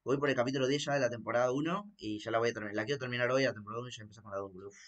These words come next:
Tengo ganas, y sí, me gusta el Starco. Así que bueno, nada, espero que les haya gustado mucho este video, cuídense mucho, que tengan un excelente día, y dejen acá en los comentarios su opinión acerca de este video, y qué les parece estos episodios que se vienen, que bueno, para mí, yo ya dije que, yo ya digo que para mí,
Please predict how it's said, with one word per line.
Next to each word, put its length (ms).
Tengo 220
ganas, 300
y 80
sí, 280
me 120
gusta 180
el 60
Starco. 360
Así 140
que 60
bueno, 180
nada, 220
espero 300
que 60
les 80
haya 80
gustado 180
mucho 160
este 120
video, 240
cuídense 240
mucho, 240
que 60
tengan 160
un 40
excelente 320
día, 180
y 60
dejen 200
acá 180
en 60
los 100
comentarios 340
su 60
opinión 200
acerca 280
de 80
este 140
video, 260
y 40
qué 100
les 80
parece 220
estos 200
episodios 240
que 80
se 80
vienen, 320
que 100
bueno, 220
para 220
mí, 140
yo 100
ya 120
dije 360
que, 320
yo 100
ya 120
digo 300
que 320
para 180
mí, 300